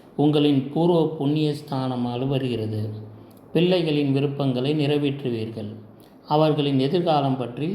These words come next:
நல்ல முடிவுகளை கி-, எடுப்பீர்கள். குருவின் பலத்தால் மிதுனத்தில் உள்ள குரு தைரியத்தை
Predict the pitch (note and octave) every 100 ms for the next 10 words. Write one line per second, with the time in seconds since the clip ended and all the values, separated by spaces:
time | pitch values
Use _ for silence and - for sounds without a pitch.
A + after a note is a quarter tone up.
0 | G#3 C#3+ B2+ D3+ E3 C3+ B2+ B2+ B2 B2+
1 | D3+ - C#3 B2 B2 C3 B2 A2+ A#2 A2
2 | A2 - - - - - - A#2+ C#3+ F3
3 | F3 E3 C3+ C3 C3 - C#3+ D3+ A#2 A#2
4 | - C3 C3+ D#3 E3 D#3+ D3 C#3+ B2+ A#2+
5 | A#2+ C3+ D3+ A#2 G#2 - - - - A#2+
6 | C#3+ D#3 D3 C3+ C#3